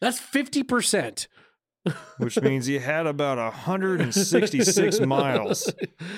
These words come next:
Speaker 2: We'll round up for you, a hundred and seventy.
Speaker 1: <laughs> It's just so irritating. The, the, it's, these guys are pu-,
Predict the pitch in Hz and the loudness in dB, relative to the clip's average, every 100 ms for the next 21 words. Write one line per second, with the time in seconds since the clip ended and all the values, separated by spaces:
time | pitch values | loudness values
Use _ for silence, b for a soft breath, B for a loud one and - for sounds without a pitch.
0 | 208 151 151 175 175 156 160 - 143 131 | -2 0 2 2 2 2 -2 0 -2 0
1 | 113 110 156 175 180 147 165 - - 160 | 0 0 0 2 0 2 0 0 2 2
2 | 165 160 202 202 202 - - 185 220 208 | 2 4 2 2 -2 -6 -2 0 0 0
3 | 262 202 160 202 196 151 123 104 104 B | 0 0 0 0 0 -2 -4 -8 -14 B
4 | B B B B - 170 165 165 165 165 | B B B B -2 0 0 0 0 0
5 | 165 170 _ _ - - 156 - 208 165 | -4 -18 _ _ -12 -6 -4 -6 -8 -2
6 | 190 170 175 190 160 - 220 | 0 2 0 2 -2 -2 -4